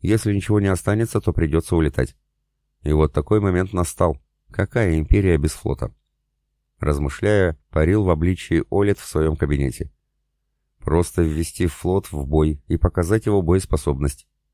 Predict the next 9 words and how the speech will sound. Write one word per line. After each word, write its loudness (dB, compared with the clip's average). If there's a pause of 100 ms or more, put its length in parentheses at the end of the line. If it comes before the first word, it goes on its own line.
(120)
Не -8
хотелось -4
бы. -10 (600)
Нужно 2
нанести 0
чувствительный 0
удар 0
по 0
колонистам 0